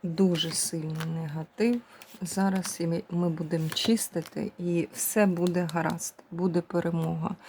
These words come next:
Ви раніше вже проходили чистки, я так думаю.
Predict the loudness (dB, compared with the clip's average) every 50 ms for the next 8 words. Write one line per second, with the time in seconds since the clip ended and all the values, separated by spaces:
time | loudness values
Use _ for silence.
0 | -18 -16 -16 -16 -16 -10 -6 2 4 6 8 10 10 8 8 6 2 0 0 0
1 | 2 2 0 -2 0 -2 -2 -4 -2 -2 -2 0 0 0 0 0 -2 -4 -4 -8
2 | -6 -6 -6 -6 -6 -10 -16 -20 -16 _ -6 -6 -6 -6 -6 -8 -6 -6 -6 -2
3 | 0 0 2 2 0 0 0 -2 -4